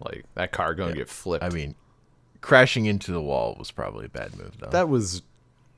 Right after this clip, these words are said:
Speaker 1: it was not stellar.
Speaker 2: No.
Speaker 1: Less than good.
Speaker 2: It's not, not great.
Speaker 1: I like, um, yeah, so they end up, when they crash into the wall, that's like, yeah, they're back at the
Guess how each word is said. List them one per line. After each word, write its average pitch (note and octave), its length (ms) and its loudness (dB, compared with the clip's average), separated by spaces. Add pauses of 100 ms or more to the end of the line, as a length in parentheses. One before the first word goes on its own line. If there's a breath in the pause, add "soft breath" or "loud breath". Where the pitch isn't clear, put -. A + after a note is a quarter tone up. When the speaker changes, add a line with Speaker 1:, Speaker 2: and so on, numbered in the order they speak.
(120)
Speaker 1:
it E3+ 100 -4
was G2 180 -2
not F2 320 0
stellar. E2 480 -2 (1300)
Speaker 2:
No. - 140 -10 (100)
Speaker 1:
Less E2 280 -8
than - 180 -14
good. F2+ 320 -10 (160)
Speaker 2:
It's - 160 -18
not, C2 200 -10 (1080 loud breath)
not - 220 -6
great. - 540 -12 (280)
Speaker 1:
I A#2 80 4
like, A#2+ 500 0 (1400 loud breath)
um, F#2 520 -2
yeah, B2 240 2
so - 160 2
they C3+ 200 6
end C3+ 220 2
up, B2+ 120 6
when A#2 160 0
they A2+ 80 2
crash D3 300 2
into G#2+ 60 0
the G2 80 2
wall, F2+ 220 4
that's F2 240 2
like, F2 320 0
yeah, D#2 180 2
they're E2 100 -2
back D#2 360 -2
at C#2 220 -4
the A#1 260 -6